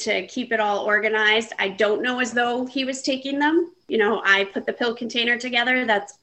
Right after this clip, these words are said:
all I could do between work and taking care of the kids and everything else. I couldn't also babysit him. I had contacted the police and I had asked for an escort, um, to pick the kids up from their mothers, because I could see in him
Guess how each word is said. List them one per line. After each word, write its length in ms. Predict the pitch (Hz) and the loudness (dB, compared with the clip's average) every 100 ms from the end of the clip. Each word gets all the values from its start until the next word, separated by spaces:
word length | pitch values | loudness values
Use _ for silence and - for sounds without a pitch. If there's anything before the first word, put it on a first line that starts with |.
| _ | _
all 140 | 214 214 | 4 4
I 80 | 208 | 2
could 180 | 208 | -2
do 380 | 196 220 226 254 - - - - | 0 2 2 0 -10 -20 -8 -4
between 480 | 202 233 208 202 | 0 4 4 4
work 320 | 214 220 240 220 | 6 6 6 0
and 100 | 196 | -2
taking 300 | 226 220 202 | 0 0 0
care 160 | 220 | 2
of 80 | 202 | 2
the 60 | 196 | 2
kids 340 | 233 226 214 | 0 0 0
and 100 | 214 | 0
everything 380 | 202 208 208 202 | 2 0 -2 0
else. 240 | 214 214 | 0 -2
I 80 | 202 | -6
couldn't 320 | - 202 196 | -6 -4 -2
also 320 | - 185 - | -2 -6 -6
babysit 480 | 175 185 208 214 262 | -4 -2 -4 -4 0
him. 220 | 277 302 - - - - _ - | 2 2 -2 -20 -20 -20 _ 4
I 140 | 226 | 8
had 260 | 240 240 254 | 8 6 0
contacted 520 | 269 247 254 247 269 | 0 2 2 0 0
the 80 | 277 | -4
police 380 | 277 247 240 240 | -4 -4 -4 0
and 80 | 226 | 2
I 60 | |
had 100 | 214 | 4
asked 320 | 202 214 214 - | 6 4 2 -4
for 120 | 233 | -2
an 60 | |
escort, 680 | - 220 - 247 240 403 - _ - _ _ _ _ | 2 0 0 -6 -4 -4 -6 _ -20 _ _ _ _
um, 260 | 220 208 202 | 0 2 2
to 140 | 262 | 0
pick 180 | 247 226 | -2 -2
the 80 | 247 | -2
kids 260 | 269 240 233 | 0 0 2
up 200 | 226 - | 0 0
from 100 | 240 | 4
their 140 | 226 | 6
mothers, 520 | 214 226 285 - - _ _ - | 6 4 2 0 -8 _ _ -4
because 320 | 233 233 220 | -2 0 2
I 120 | 208 | 2
could 180 | 208 208 | 2 -4
see 560 | - - 226 233 269 - | -6 -2 0 2 -2 0
in 200 | 247 254 | 0 0
him 480 | 226 226 208 269 | 4 4 4 0